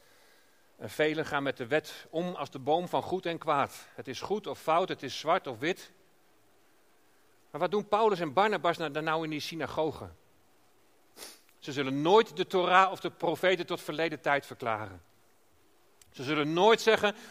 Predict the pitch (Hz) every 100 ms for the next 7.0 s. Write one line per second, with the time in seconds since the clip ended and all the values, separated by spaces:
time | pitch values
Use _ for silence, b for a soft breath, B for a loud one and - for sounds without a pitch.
0 | B 165 151 180 - 175 170 156 - 208
1 | - 196 190 185 160 147 151 175 175 170
2 | 156 143 - B - 156 139 113 208 214
3 | 175 160 139 147 185 - 143 - 151 -
4 | - _ _ _ _ b b b b b
5 | b _ 139 156 220 269 262 B B -
6 | 226 262 285 285 247 208 180 220 - -